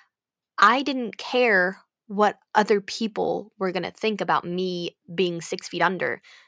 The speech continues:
because I couldn't get stuck from that feeling. And it's, I feel like that little tiny feeling that led me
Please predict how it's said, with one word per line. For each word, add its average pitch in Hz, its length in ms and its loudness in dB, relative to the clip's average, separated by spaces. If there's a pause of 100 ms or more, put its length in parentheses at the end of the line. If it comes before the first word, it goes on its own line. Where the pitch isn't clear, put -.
(280)
because 190 520 4 (320)
I 226 240 4
couldn't 220 400 2
get 196 200 2
stuck - 800 0 (340)
from 196 220 2
that 165 200 2
feeling. 131 500 -4
And 190 340 2 (120)
it's, - 360 2 (100)
I 233 140 6
feel 240 180 2
like 226 180 2
that 202 200 8
little 202 280 2
tiny 190 300 -2
feeling 175 520 -4
that 160 240 2
led 165 260 -2
me 180 360 -6